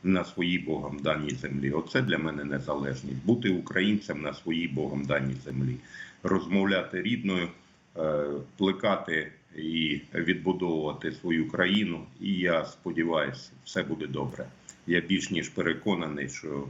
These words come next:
ми в цій війні переможемо і розбудуємо ту Україну, за яку боролися, е, покоління наших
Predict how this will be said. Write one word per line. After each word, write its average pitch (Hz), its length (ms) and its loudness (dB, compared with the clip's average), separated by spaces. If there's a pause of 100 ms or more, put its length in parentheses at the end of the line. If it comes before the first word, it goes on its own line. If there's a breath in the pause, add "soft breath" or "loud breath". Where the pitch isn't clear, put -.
ми 90 180 2
в - 80 -4
цій 87 140 -2
війні 78 280 2
переможемо 80 800 -2 (300 loud breath)
і 101 100 4
розбудуємо 101 840 0
ту 107 80 2
Україну, 73 680 -2
за 78 60 0 (200)
яку 82 220 -4
боролися, 76 720 -2 (600 loud breath)
е, 82 260 -2
покоління 90 520 2
наших 76 400 -4